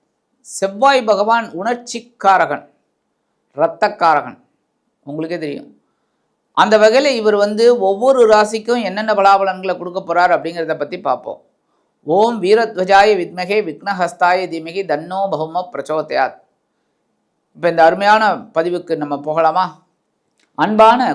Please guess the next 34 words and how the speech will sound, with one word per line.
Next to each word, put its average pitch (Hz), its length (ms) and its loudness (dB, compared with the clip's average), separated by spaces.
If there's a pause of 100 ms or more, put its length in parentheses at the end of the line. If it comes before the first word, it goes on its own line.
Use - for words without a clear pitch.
(140)
கும்பராசி 226 640 4
நேர்களே, 120 280 -6 (800)
இந்த 185 180 4
அருமையான 254 400 6 (120)
காணொளியில 226 520 4
நம்ம 185 140 0 (100)
பார்க்க 208 260 0
போறது 196 240 0 (220)
செவ்வாய் 226 360 2
பகவானின் 190 480 2
அதி 160 220 -2
அற்புதமான 185 520 0 (120)
ஒரு 147 180 -2
பெயர்ச்சி. 139 380 -10 (140)
இந்த 127 180 -8
செவ்வாய் 190 340 2
பகவான் 175 260 -2
உங்களுக்கு 147 360 -12
சகாயாதிபதி, 185 600 -4 (200)
ஜீவனாதிபதி. 165 680 -8 (1000)
எப்பவுமே 254 580 4
இந்த 240 220 0
கும்பராசி 233 500 4
என்பவர்கள் 208 600 -2
உங்க 180 200 -2
ஜென்ம 220 260 2
ராசியில 214 360 2
ராகு 214 260 4
இருந்தாலும் 202 340 -4
சரி, 196 200 -2
சனீஸ்வர 220 360 -4
பகவான் 196 260 2
இருந்தாலும் 190 360 -4
சரி, 180 120 -4